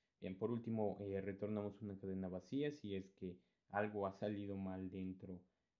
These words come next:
de nuestro método getResultado. Y vamos a invocar este método getResultado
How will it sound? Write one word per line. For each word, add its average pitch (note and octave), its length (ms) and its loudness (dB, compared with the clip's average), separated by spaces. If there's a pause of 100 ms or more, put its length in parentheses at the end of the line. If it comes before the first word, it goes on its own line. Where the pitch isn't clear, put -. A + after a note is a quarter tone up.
de G2 100 -4
nuestro F#2 460 -4
método F#2+ 460 -4
getResultado. G2+ 1120 0 (720)
Y D#3+ 380 0
vamos B2+ 460 4 (160)
a G#2 100 -6
invocar G2 480 -4
este F#2+ 260 -8
método F#2 460 -6
getResultado G2 1000 -2